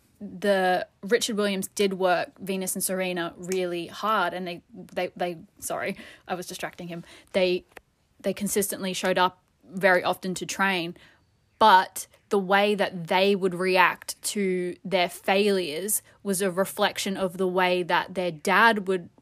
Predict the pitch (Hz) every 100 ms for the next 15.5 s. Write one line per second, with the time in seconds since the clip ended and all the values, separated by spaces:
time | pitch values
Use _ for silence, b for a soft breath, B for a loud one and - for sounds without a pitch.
0 | 180 - _ _ 180 190 185 - - 190
1 | 170 180 190 175 170 165 156 - B B
2 | 208 202 208 220 220 226 208 196 202 190
3 | 190 185 175 185 190 185 190 233 156 -
4 | 196 202 208 190 190 233 220 196 180 185
5 | 170 175 - 180 185 - 214 254 208 190
6 | 175 175 175 170 160 170 190 B B 226
7 | 196 202 196 - 202 190 196 185 - 214
8 | 220 190 190 180 175 175 175 170 170 175
9 | - 208 190 185 175 180 165 165 180 160
10 | 104 - - B B B - 208 190 185
11 | - _ 180 196 208 190 202 202 - -
12 | 196 196 - 190 185 190 180 185 - _
13 | - - 214 208 202 208 214 208 190 185
14 | 185 185 185 220 220 202 190 180 196 196
15 | 180 185 151 101